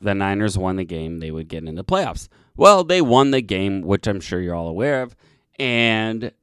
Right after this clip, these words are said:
they made the playoffs. It was a very exciting game. They came back, uh, scored twenty-seven, I think it was twenty-seven unanswered points there, and won the game by a score of twenty-seven to twenty-four.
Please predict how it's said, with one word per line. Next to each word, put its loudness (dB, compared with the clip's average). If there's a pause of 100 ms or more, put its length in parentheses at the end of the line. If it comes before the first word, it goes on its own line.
they -4
made -4
the -10
playoffs. 0
It -4
was -4
a -8
very -2
exciting -10
game. -12
They -12
came -16
back, -18 (420)
uh, -12
scored -10
twenty-seven, -10
I -20
think -18
it -18
was -20
twenty-seven -12
unanswered -2
points 2
there, -4 (420)
and -10
won -2
the -4
game -8
by -6
a -8
score -8
of -12
twenty-seven -10
to -8
twenty-four. -2